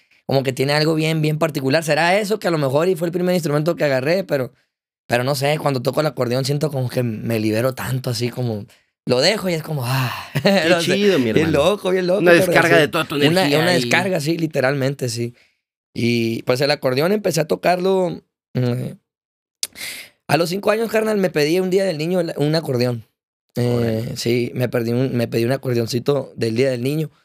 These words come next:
Speaker 1: Y, y primero, pues, agarré ese, que era como de cinco botones. Y para eso ya mi hermano Cornelio, el mayor, ya tocaba el acordeón, el, el, el real, pues.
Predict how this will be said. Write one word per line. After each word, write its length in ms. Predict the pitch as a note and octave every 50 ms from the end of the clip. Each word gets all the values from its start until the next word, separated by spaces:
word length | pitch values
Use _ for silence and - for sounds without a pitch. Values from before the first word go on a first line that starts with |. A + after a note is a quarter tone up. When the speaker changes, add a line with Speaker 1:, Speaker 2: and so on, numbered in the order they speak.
| _ _ _ _ _ _ _ _ _ -
Speaker 1:
Y, 840 | B2 B2 B2 B2 B2 B2 A#2+ A#2+ A#2 A#2 A#2 A#2 A#2 A#2 A#2 A#2 A2+ - - _ -
y 100 | - A#2
primero, 340 | - - A#2 A2+ A#2 B2+ C#3
pues, 140 | C3 B2+ A2
agarré 480 | A2+ A2 A2 A2+ A2 A#2 A#2 A#2 C3 D#3
ese, 180 | F3 E3+ F#3+ F#3
que 100 | - D3
era 120 | D3+ E3
como 220 | - D3+ C#3+ C3+
de 80 | A#2+ A#2+
cinco 240 | A#2+ C3 C3+ - E3+
botones. 580 | D3+ C3 A#2+ - C#3 D#3 F3 F#3+ F#3 F3 D#3+ C#3+
Y 160 | C#3 B2+ C3 _ _ _ _ _ _ _
para 260 | - C3 B2+ B2+ B2
eso 180 | B2 A#2+ D3+ D3+
ya 120 | C#3 C#3
mi 100 | C#3+ D3+
hermano 320 | D3+ D3 D3 D3+ D#3 D#3
Cornelio, 340 | D3+ D3 C#3+ D3 D3+ D3+ D3+
el 60 | D3+
mayor, 360 | D3+ D3 D3 D3 C#3+ C#3+ C3+ - _ _ _ _ _ _ _ -
ya 120 | C3 B2+
tocaba 300 | - C#3+ - C#3+ C3+ C3+
el 60 | C3
acordeón, 420 | C3 B2 B2+ A#2 A#2 A#2+ B2+ C3 C3+
el, 140 | B2 B2
el, 300 | - A#2+ A2+ A2+ A2 G#2
el 320 | - A2+ A2+ A2+ A2+ A#2 B2
real, 360 | A#2+ B2 A2 A2+ C3 D#3 E3+
pues. 280 | D#3+ - D3+ D3+ - -